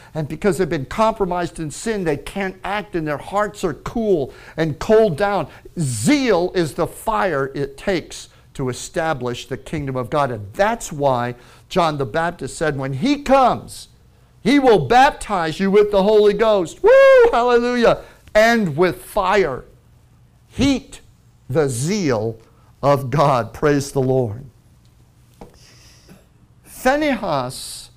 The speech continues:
his act of zeal, is the greatest example of zeal in the Old Testament. I think it rivals the zeal of Abraham when Abraham took his son Isaac up on Mount Moriah and was about to sacrifice him.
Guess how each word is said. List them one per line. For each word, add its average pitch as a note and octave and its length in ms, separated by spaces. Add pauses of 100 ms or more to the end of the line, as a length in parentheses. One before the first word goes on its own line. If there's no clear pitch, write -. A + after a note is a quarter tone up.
(260)
his D#3 340
act G3 360
of G3+ 160
zeal, C#3+ 580 (840)
is D3 140
the - 80
greatest F3+ 540
example F3 560
of C3+ 100
zeal C#3+ 380
in B2+ 80
the C3 120
Old C#3 220
Testament. C#3 600 (1000)
I F3+ 100
think A#3+ 300
it G3 140
rivals F3 960
the C#3+ 160
zeal E3 480
of C#3+ 240
Abraham E3 520
when C3+ 140
Abraham D#3 480
took - 240
his C3+ 160
son D3 260
Isaac C#3 440
up B2+ 160
on B2+ 160
Mount C3 220
Moriah C3 400
and B2+ 100
was A#2+ 160
about B2+ 340
to B2 80
sacrifice C#3 680
him. B2+ 100